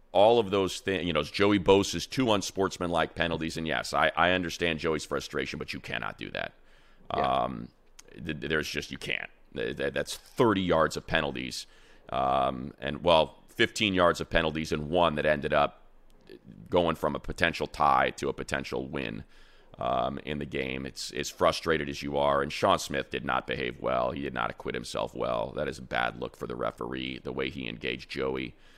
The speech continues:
Speaker 1: who was upset with the false start and then the hold, and neither of those being flagged. Um, and then the neutral zone throw is just like,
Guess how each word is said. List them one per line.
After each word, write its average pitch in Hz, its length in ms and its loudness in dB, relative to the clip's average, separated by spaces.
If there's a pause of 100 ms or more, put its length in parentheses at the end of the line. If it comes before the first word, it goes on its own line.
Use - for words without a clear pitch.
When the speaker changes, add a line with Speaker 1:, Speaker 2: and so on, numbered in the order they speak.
(200)
Speaker 1:
who 76 100 -4
was 73 160 -2
upset 69 560 0 (220)
with 69 160 -6
the 71 60 -6
false 65 300 -2
start 69 420 0
and 69 140 -4
then 67 120 -4
the - 100 -6
hold, 65 440 0
and 69 120 -4
neither 69 280 -4
of 58 80 -8
those 64 200 -4
being 64 240 -8
flagged. 64 580 -4 (480)
Um, 67 520 -4 (720)
and 92 180 4
then 87 100 0
the 78 60 -2
neutral 78 380 -2
zone 67 320 -2
throw 62 380 -2
is - 120 -6
just - 240 -10
like, 50 180 -8